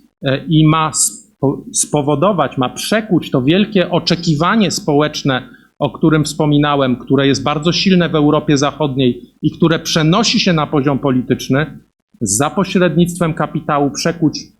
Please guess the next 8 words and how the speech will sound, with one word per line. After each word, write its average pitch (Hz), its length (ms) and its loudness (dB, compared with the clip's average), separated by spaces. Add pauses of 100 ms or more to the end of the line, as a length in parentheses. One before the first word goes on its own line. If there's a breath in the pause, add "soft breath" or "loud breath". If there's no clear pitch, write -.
(140)
w 117 180 2
nowe 156 240 2
możliwości 135 960 0 (340)
gospodarcze, 139 840 0
w 127 60 0
nowe 139 240 2
miejsca 127 380 2
pracy, 110 580 -4